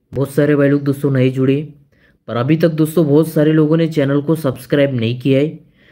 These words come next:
डेली फ्री गेम दोस्तों आप लोगों को यही मिलेगा, तो इसलिए बोल रहा हूँ चैनल को दोस्तों ज़रूर से ज़रूर आप लोगों ने सब्सक्राइब करके रखना है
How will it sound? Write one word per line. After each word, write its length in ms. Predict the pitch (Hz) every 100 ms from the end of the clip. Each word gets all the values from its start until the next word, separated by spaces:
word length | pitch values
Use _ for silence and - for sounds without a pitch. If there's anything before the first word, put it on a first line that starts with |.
| _ _
डेली 440 | 123 120 156 180 214
फ्री 240 | 214 185 175
गेम 200 | 185 170
दोस्तों 300 | 156 160 156
आप 80 | 156
लोगों 200 | 151 160
को 120 | 151
यही 340 | 117 113 127
मिलेगा, 400 | 151 147 143 151 156 - _ _ _ 117
तो 60 |
इसलिए 260 | 120 143 143
बोल 140 | 143
रहा 140 | 147 160
हूँ 240 | 170 - - _ _ _
चैनल 420 | 147 147 156 175
को 120 | 175 170
दोस्तों 320 | 160 160 170
ज़रूर 360 | 147 127 131 139
से 160 | 139 147
ज़रूर 340 | 131 123 131
आप 160 | 123 123
लोगों 180 | 113 123
ने 140 | 135
सब्सक्राइब 580 | 135 123 - 120 123 123
करके 300 | 131 - 170
रखना 280 | 160 147
है 80 | 123